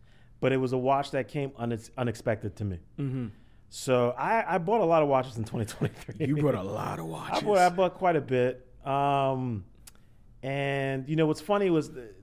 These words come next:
Speaker 1: the way that this one came about also made it just, it's, it's kind of a cool story. Uh, but we have the bungalow, and, you know, everyone's in there chatting it up. I mean, almost twenty-four seven.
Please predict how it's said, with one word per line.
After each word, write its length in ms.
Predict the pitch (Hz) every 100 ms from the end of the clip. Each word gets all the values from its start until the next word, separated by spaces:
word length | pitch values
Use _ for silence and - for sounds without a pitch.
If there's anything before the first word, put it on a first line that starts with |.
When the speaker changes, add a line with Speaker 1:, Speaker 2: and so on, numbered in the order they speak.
| 160 - - -
Speaker 1:
the 180 | 151 151
way 240 | 151 165
that 180 | 165 165
this 220 | 147 143
one 180 | 139 123
came 220 | 110 131
about 480 | 120 110 110 107 - - - -
also 380 | 123 127 - 123
made 300 | 117 110 107
it 240 | 104 - - - - - - - - - -
just, 200 | 170 170
it's, 120 | -
it's 160 | 165 160
kind 200 | 185 170
of 80 | 135
a 40 |
cool 220 | - 156
story. 580 | 135 - 143 123 110 107 - - - - -
Uh, 260 | 131 123
but 140 | 117 135
we 100 | 143
have 200 | 147 165
the 60 | 165
bungalow, 540 | 135 127 113 104 113 - - - - - - - - - - -
and, 380 | 117 120 120 123
you 60 |
know, 100 | 135
everyone's 360 | 127 143 135 117
in 100 | 120
there 140 | 113
chatting 340 | 101 120 113 107
it 80 | 107
up. 220 | 104 - - - - - - - - - -
I 60 | 113
mean, 120 | 120
almost 360 | 131 139 120 -
twenty-four 400 | 123 107 117 104
seven. 380 | - 104 95